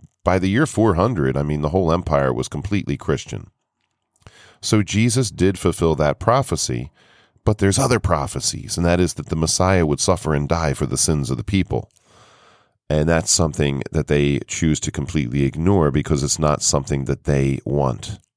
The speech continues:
When we interpret the signs of our times,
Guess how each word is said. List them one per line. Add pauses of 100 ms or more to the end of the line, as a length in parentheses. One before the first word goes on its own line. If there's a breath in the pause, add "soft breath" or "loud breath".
(1400)
When
we
interpret
the
signs
of
our
times,